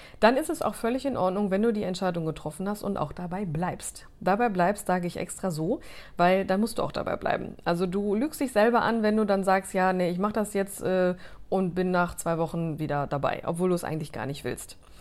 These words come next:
Ich als Domina hatte auch schon öfter die Herausforderung, dass ich Sessions oder so nicht machen wollte. Ganz am Anfang ist alles so spannend und faszinierend und dann musst du das machen und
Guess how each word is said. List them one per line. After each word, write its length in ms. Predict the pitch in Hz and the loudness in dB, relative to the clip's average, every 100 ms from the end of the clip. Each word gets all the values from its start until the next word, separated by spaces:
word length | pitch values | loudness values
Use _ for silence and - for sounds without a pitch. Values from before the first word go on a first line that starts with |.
| - - - - | -18 -18 -12 -2
Ich 140 | 233 | 2
als 140 | 262 | 2
Domina 340 | 240 254 254 233 | 4 2 4 2
hatte 220 | 220 - | 0 0
auch 100 | 233 | 0
schon 160 | - 202 | -2 -2
öfter 320 | 175 - 185 | -2 0 -2
die 460 | 170 170 180 175 | -2 -4 0 0
Herausforderung, 680 | 175 165 165 - 170 180 196 | 2 0 0 -2 -2 0 0
dass 140 | 185 | -2
ich 100 | 165 | -4
Sessions 340 | - 196 202 170 | -6 -4 -4 -4
oder 200 | 156 160 | -2 -2
so 120 | 170 | -2
nicht 200 | 170 156 | -2 -2
machen 260 | 196 214 170 | -2 0 2
wollte. 300 | 175 170 190 | 2 2 -2
Ganz 200 | 170 180 | -2 -4
am 120 | 160 | -2
Anfang 340 | 185 190 196 | -2 -2 -2
ist 140 | 175 - | -2 -4
alles 200 | 156 - | -6 -6
so 80 | |
spannend 400 | 151 - 180 185 | -10 -4 -4 -2
und 120 | 156 151 | -4 -6
faszinierend 640 | 160 - 180 190 196 190 | -8 -2 0 0 0 -2
und 160 | - 165 | -4 -2
dann 140 | 160 | -2
musst 180 | 175 - | -4 -4
du 40 | |
das 180 | 175 160 | -6 -6
machen 340 | 196 - 190 175 | -6 -4 -4 -2
und 240 | 165 | -4